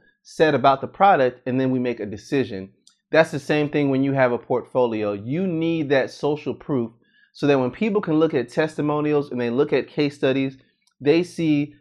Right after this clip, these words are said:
the thoughts, the opinions, you know, the reviews of your work from other people,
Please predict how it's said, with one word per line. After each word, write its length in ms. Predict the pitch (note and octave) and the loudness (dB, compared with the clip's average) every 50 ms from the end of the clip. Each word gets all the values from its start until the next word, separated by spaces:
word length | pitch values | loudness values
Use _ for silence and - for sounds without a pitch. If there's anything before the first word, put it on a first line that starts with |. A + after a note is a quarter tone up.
| _ | _
the 120 | - B2+ A#2 | -4 -4 -4
thoughts, 580 | A#2 - - D#3 D#3+ D#3 - - - - - - | -2 4 6 8 8 8 6 4 -2 -14 -18 -12
the 180 | - B2 A#2 A#2 | -6 -4 -2 -2
opinions, 720 | A2 - - E3+ E3 E3 D#3+ D#3 D#3 D#3 D#3 D3+ - - _ - | -4 -4 -4 -2 -2 -2 0 0 0 -2 -2 -4 -8 -16 _ -8
you 100 | - C3 | -4 -2
know, 160 | C3 C3 B2+ | -2 0 0
the 100 | B2 A#2 | 0 -2
reviews 640 | A2+ A2+ A2+ G#2+ G#2 C3 D3+ E3 E3 E3 E3 D3+ D3+ | -4 -6 -6 -6 -6 -4 -2 0 0 0 0 -2 -4
of 180 | - B2+ A2 G#2 | -4 -6 -4 0
your 200 | A#2+ D#3+ G3+ F#3+ | 2 4 4 6
work 400 | C#3+ A#2+ A#2+ A2+ A2+ - - _ _ _ _ _ _ | 6 4 2 2 0 -4 -8 _ _ _ _ _ _
from 200 | - D3+ C3 B2 - | -4 -2 -2 0 4
other 220 | - E3 D#3 C#3 A#2 | 4 4 4 4 0
people, 640 | - - - A#3+ B3+ B3+ - B2+ A#2 A2 A2 - | -2 0 0 2 2 2 -2 -4 -4 -4 -6 -8